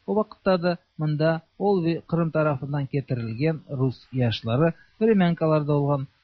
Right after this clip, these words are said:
кырым татарларына уҗым япкан иделәр. Тек милиция, омон, бронетранспортерлар китерелгән соң, ике арада кан түкелмәсенә юл бирелмәгән иде. Һич тә вазият кенә дә тәкрарлана, тек инде уҗымны хакимият корымнары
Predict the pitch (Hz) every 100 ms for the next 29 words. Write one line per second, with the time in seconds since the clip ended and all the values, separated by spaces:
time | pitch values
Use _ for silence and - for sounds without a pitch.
0 | _ 151 143 135 127 131 127 127 127 123
1 | - - 147 117 127 107 - 123 120 -
2 | 123 110 107 101 87 104 _ _ - 214
3 | 196 147 170 180 175 165 120 143 165 -
4 | _ - 160 190 170 151 139 - 139 127
5 | 143 135 151 139 - 131 123 113 110 113
6 | 107 - 165 - 120 123 160 175 170 156
7 | 135 156 180 175 190 202 190 208 156 143
8 | 143 _ - 190 170 127 110 107 101 92
9 | 110 _ _ _ 247 240 240 214 143 127
10 | 170 - 156 156 147 143 _ - 139 -
11 | 131 127 123 160 196 - _ 165 147 127
12 | 139 226 202 165 160 170 175 - _ 147
13 | 139 131 123 143 - 170 175 180 185